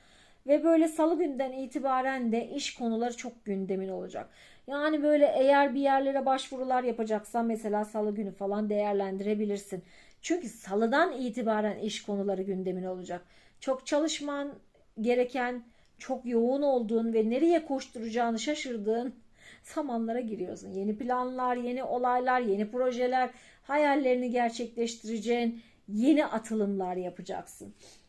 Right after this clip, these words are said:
Evet, aile yuva konuları, işte ev almak, ev değiştirmek konuların olacak.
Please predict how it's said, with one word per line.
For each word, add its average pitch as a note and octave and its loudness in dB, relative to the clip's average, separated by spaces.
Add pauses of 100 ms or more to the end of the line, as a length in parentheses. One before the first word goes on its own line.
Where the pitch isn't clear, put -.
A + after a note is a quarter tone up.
(220)
Evet, C4 4
aile C4 4
yuva C#4 2
konuları, A3 0
işte - -10
ev A3 2
almak, A#3+ 0
ev F#3+ -2
değiştirmek A#3+ -4
konuların F#3+ -2
olacak. F#3+ -8